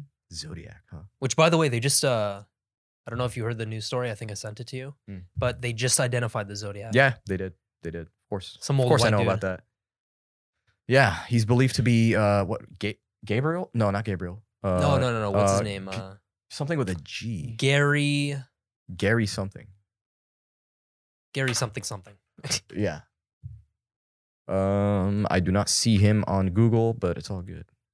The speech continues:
Speaker 1: Gary
Speaker 2: But
Speaker 1: Zodiac.
Speaker 2: I did actually watch a documentary with, um,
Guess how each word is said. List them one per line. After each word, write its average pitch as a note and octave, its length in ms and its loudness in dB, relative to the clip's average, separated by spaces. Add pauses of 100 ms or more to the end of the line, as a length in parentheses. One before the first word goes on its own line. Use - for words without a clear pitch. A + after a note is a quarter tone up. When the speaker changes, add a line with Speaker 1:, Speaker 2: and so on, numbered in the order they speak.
(480)
Speaker 1:
Gary G#2 300 4
Speaker 2:
But G2+ 60 2
Speaker 1:
Zodiac. E2+ 440 -4 (100)
Speaker 2:
I C#3 100 4
did C#3+ 240 4
actually D#3+ 320 4
watch A#2+ 200 0
a A2 40 -10
documentary G#2+ 580 -4
with, F#2+ 200 -14 (500)
um, G2+ 500 -14